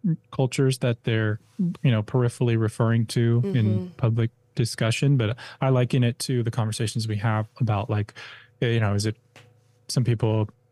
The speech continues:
Speaker 1: feel it's cultural appropriation for people to, you know, for, like, white people to make cowboy caviar, uh, and stuff like that. And it's like,
Speaker 2: Mm-hmm.
Speaker 1: is it, we live in a very melting pot society and where everyone gets it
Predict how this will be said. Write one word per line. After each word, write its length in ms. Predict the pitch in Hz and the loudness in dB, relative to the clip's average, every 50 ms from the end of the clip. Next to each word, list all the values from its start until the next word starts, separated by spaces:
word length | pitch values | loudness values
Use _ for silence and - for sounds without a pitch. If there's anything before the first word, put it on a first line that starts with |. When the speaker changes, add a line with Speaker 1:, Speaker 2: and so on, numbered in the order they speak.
| _ _ _ | _ _ _
Speaker 1:
feel 160 | - 135 120 | 0 0 0
it's 120 | 113 113 | 0 0
cultural 360 | - - 135 117 - - 139 135 | -2 -2 -2 -2 0 0 0 0
appropriation 760 | 120 - 147 131 - 143 151 160 151 139 - - 139 123 113 | 0 0 -2 0 2 2 2 2 2 0 0 0 0 0 0
for 220 | - - 127 117 110 | 0 0 0 0 0
people 420 | - 135 123 - 131 127 127 123 | 0 -2 0 0 0 0 0 0
to, 400 | - - 135 127 127 123 123 123 - - - - - - _ _ | -2 -2 -2 0 2 2 2 0 -2 -6 -14 -20 -20 -20 _ _
you 160 | - 135 131 127 | 2 2 4 4
know, 100 | 123 113 | 4 2
for, 120 | - - | 2 0
like, 160 | 127 123 120 120 | 0 2 2 2
white 180 | 123 131 120 | 2 2 2
people 240 | - 135 127 - 127 | 0 0 0 0 2
to 60 | 120 127 | 2 4
make 200 | 127 123 123 123 | 4 4 2 0
cowboy 380 | - 123 120 123 120 127 123 123 | 0 0 0 0 2 0 0 0
caviar, 840 | - 135 131 127 123 123 120 113 107 107 101 95 92 92 101 127 - - | 0 0 0 0 2 2 2 2 0 0 -2 -2 -4 -4 -6 -4 -2 0
uh, 340 | 120 110 110 107 104 104 123 143 | 0 2 2 2 0 0 0 2
and 300 | 120 110 107 104 104 110 | 2 2 2 0 0 -2
stuff 240 | - 117 110 - - | -4 -6 -6 -4 -2
like 160 | 107 107 - | -4 -2 0
that. 240 | - 113 104 98 98 | 0 0 0 0 -2
And 240 | 98 98 98 98 98 | -2 -4 -4 -4 -4
it's 140 | 98 - - | -6 -6 -4
like, 140 | - 196 190 | -4 -4 -2
Speaker 2:
Mm-hmm. 720 | 190 185 190 185 175 175 185 185 180 180 175 180 180 - - | -2 -4 -6 -6 -6 -6 -8 -8 -6 -8 -8 -8 -10 -6 -2
Speaker 1:
is 200 | - 151 120 131 | -2 -2 0 -2
it, 100 | 120 113 - _ _ _ _ _ _ _ _ _ _ _ _ _ _ | -4 -6 -8 _ _ _ _ _ _ _ _ _ _ _ _ _ _
we 180 | - 233 175 170 | 0 2 4 4
live 180 | 170 175 165 160 | 4 4 4 4
in 100 | 170 156 | 4 4
a 60 | 147 | 4
very 360 | 135 156 160 160 160 156 147 123 | 2 2 2 2 4 2 2 2
melting 360 | 147 156 165 160 - 165 139 | 2 2 2 2 0 0 0
pot 260 | - 160 151 151 147 - _ | 0 0 0 -2 -4 -6 _
society 840 | - - - - - - 143 147 151 151 147 147 147 147 143 147 170 - | -14 -12 -10 -8 -4 -2 0 2 2 2 4 4 4 4 2 2 0 2
and 380 | 147 127 120 117 117 113 117 | 2 2 4 4 2 2 2
where 360 | 117 117 117 113 113 113 - 139 | 2 2 2 2 0 0 2 2
everyone 320 | 135 131 143 143 139 139 | 2 4 4 4 4 4
gets 260 | 135 139 135 - - | 4 2 0 0 -2
it 140 | 143 139 - | -2 -2 -4